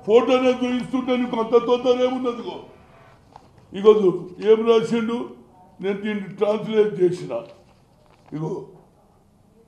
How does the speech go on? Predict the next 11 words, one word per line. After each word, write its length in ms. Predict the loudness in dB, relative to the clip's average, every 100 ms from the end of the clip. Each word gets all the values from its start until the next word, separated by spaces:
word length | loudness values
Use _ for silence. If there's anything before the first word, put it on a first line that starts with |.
| _ _ _ _ _ _ -20 -20 _ _ _ _ -4 2
అమరవీరుల 800 | 4 8 8 6 0 4 4 4
సమాధుల 680 | -2 2 2 2 0 -2 0
మధ్య 340 | 0 -2 0 8 10 8 4 -10 -16 -6
సోనియా 380 | -4 -2 -2
గాంధీ 300 | -2 -4 -4 -10
గుడి 200 | -10 -8 -6
కట్టియండి. 560 | -8 -10 -12 -12 -14 -20 -20 _ _ -20 -4
సోనియా 320 | 0 0 0
గాంధీ 300 | 0 0 -2
ఇచ్చింది 440 | -8 -8 -8 0 4
కాదు, 640 | 6 6 6 6 6 -4